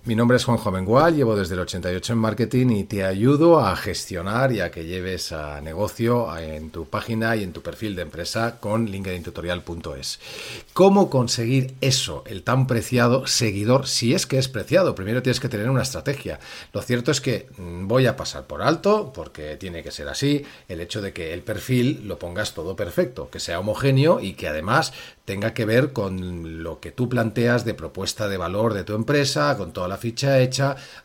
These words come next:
Además, voy a añadir en segundo lugar que las páginas de producto, segmentadas por tu tipología, familias de producto o servicio, también hagas lo mismo, porque son subpáginas que al final van a tener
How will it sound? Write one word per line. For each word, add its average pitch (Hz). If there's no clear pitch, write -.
Además, 120
voy 110
a 107
añadir 110
en 85
segundo 113
lugar 147
que 117
las 107
páginas 131
de 98
producto, 127
segmentadas 80
por 80
tu 87
tipología, 98
familias 101
de 107
producto 127
o 185
servicio, 127
también 180
hagas 127
lo 92
mismo, 92
porque 101
son 135
subpáginas 156
que 139
al 135
final 135
van 120
a 110
tener 113